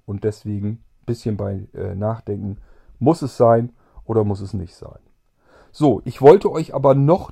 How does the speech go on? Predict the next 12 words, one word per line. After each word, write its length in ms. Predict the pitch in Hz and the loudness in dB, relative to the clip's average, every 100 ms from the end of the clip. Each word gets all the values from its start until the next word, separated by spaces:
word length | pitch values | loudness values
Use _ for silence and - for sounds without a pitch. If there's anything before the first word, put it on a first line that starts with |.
| - | -4
eine 240 | 127 127 110 | 0 0 -2
Geschichte 460 | 110 - 113 175 | -8 -10 -10 -12
zeigen. 560 | - 107 101 101 190 - _ | -8 -6 -4 -4 -6 -10 _
Und 200 | 120 117 | -10 -10
zwar, 400 | - 127 160 190 _ - | -2 0 0 -4 _ -12
das 200 | 104 120 | -8 -6
habe 140 | 123 | -6
ich 100 | 120 | -8
euch 300 | 104 101 _ | -10 -10 _
schon 340 | - 113 113 - | -4 -4 -4 -10
in 100 | 104 | -10
der, 120 | 101 | -10